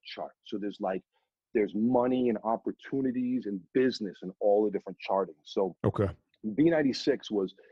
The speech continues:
Speaker 1: a rhythmic C H R, where Go was a rhythmic that uniquely leaned indie.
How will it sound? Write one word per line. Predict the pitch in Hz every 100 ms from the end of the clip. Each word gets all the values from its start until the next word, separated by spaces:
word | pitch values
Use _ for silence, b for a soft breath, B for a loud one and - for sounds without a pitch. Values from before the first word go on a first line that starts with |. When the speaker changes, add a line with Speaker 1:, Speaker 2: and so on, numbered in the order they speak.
| _
Speaker 1:
a | 90 80 80
rhythmic | 110 123 113 113 107 -
C | - 113 95
H | 92 95
R, | 78 69 - _ _
where | 82 104 98 87 - _ 95 85
Go | 131 151 107 95 90
was | 95 87
a | 82 80 90
rhythmic | 139 143 110 92 - - _ _ _ _ -
that | 90 90
uniquely | 95 110 117 143 143 110 104 101 - _
leaned | - 110 104 95 - -
indie. | 147 151 117 78